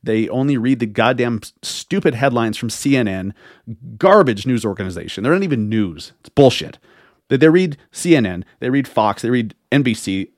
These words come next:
A B C, all this bullshit, and they see bubble, and they're like, "Oh my gosh, I better get out now." And then they go make soap and sell soap. Cool. Probably make more money doing that. But what if you don't want to leave? What if you want to actually succeed? You guys are here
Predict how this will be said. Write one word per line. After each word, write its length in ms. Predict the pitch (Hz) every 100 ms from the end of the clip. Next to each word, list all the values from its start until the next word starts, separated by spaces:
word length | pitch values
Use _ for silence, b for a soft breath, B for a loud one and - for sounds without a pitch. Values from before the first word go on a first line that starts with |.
| _ -
A 100 | 151
B 140 | 120
C, 140 | -
all 80 | 113
this 120 | 135
bullshit, 480 | - 127 127 - 131
and 120 | -
they 100 | 110
see 260 | 90 - -
bubble, 420 | 98 147 139 127
and 60 | 113
they're 80 | 101
like, 140 | 104
"Oh 40 |
my 100 | 147
gosh, 220 | 127 127 104
I 40 |
better 140 | 113
get 120 | 113 117
out 140 | 107
now." 280 | 117 117 113 B -
And 100 | 123
then 60 |
they 80 | 117
go 100 | 117
make 220 | 110 107
soap 320 | - 110 98 - _ _ _ _
and 120 | 107
sell 180 | - 101
soap. 400 | - 98 - -
Cool. 340 | - 247 90 - - _ _ _ _
Probably 240 | 90 107
make 180 | 110 113
more 100 | 120
money 180 | 131 127
doing 180 | 104 98
that. 200 | 80 - B B B B B _ _ _ _ _ _ _ _ _ _ _ _ _ _ _
But 100 | -
what 100 | 165
if 100 | 170
you 100 | 170
don't 120 | 170 151
want 200 | 180 208
to 60 |
leave? 300 | 143 104 - _ _ _ _ _ -
What 140 | 151
if 80 | 170
you 80 | 156
want 140 | 151
to 40 |
actually 420 | 139 135 - 147 165
succeed? 580 | - 202 - 104 85 82 - _ -
You 120 | 131
guys 180 | 151 151
are 60 |
here 300 | 139 107 110